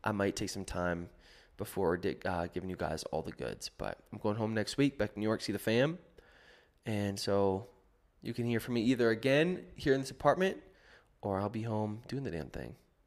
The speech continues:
Thanks as always for tuning in. If you made it this far, you're a real one.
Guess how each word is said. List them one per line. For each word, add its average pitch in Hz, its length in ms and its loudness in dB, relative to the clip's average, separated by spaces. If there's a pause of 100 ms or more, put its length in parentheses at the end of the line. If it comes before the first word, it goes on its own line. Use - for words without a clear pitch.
(220)
Thanks 104 200 -4
as 92 100 -4
always 95 180 -2
for - 100 -12
tuning 104 300 -2
in. 110 240 0 (420)
If - 100 -12
you 123 40 -2
made 110 120 2
it 101 60 -2
this - 120 -6
far, 101 200 4
you're 104 140 4
a 104 40 2
real 110 220 4
one. 110 260 0